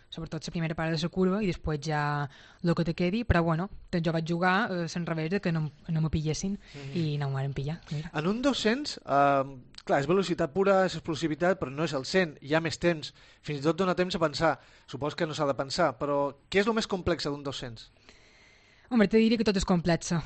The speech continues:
Speaker 1: Jo el ritme de carrera el tenc ja com a molt interioritzat, no, no pens, només execut, però gràcies a tota la trajectòria que he tingut i a totes les carreres que he corregut. No és el meu primer, ben que dir,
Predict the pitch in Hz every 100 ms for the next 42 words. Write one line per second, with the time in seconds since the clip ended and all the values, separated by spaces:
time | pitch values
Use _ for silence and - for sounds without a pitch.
0 | - 202 190 202 196 190 190 196 196 190
1 | 190 202 208 208 202 196 190 190 185 190
2 | 196 185 190 202 - 185 175 175 175 175
3 | 180 185 190 180 175 170 160 180 240 -
4 | - 170 170 165 165 170 175 147 190 202
5 | 208 214 196 175 165 170 175 170 202 254
6 | - - - - 185 165 160 175 170 208
7 | 190 175 - 160 185 170 165 - 160 165
8 | 175 170 170 170 185 185 185 165 156 156
9 | - 160 190 170 - 165 180 - 185 151
10 | 156 160 - - - - 175 175 175 175
11 | 170 165 180 180 190 175 170 170